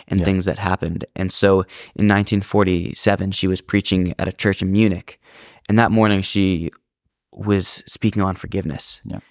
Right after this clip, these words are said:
Speaker 1: And she s-, shared some of her story of what had happened. And then, um, she was standing at the front after the service, and this man walks up to her. And, and she said that she saw this man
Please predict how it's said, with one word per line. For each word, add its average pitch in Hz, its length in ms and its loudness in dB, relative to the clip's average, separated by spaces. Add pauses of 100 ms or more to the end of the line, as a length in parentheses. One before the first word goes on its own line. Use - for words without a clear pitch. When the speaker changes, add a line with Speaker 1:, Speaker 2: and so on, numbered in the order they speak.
(160)
Speaker 1:
And 95 420 -2
she - 160 -4
s-, - 220 -6
shared 117 340 2
some 113 120 0
of 104 140 0
her 101 80 -6
story 101 360 2
of 87 120 -2
what 95 120 0
had 90 220 -2 (340)
happened. 98 420 -2
And 98 140 0
then, 98 340 -2 (120)
um, 85 380 -8
she - 160 -2
was 113 100 0
standing 117 280 2
at 107 120 -2
the 110 40 -4
front 101 440 2
after 95 240 -2
the 98 100 -10
service, 92 340 2
and 98 120 0
this 92 120 -6
man 104 260 2
walks - 260 -10
up - 140 -14
to - 80 -8
her. - 240 -12 (1300)
And, 101 540 2 (760)
and 104 120 -4
she 110 100 -4
said 113 260 2
that 98 120 2
she - 120 -8
saw 110 240 2
this 113 180 -2
man 101 380 -2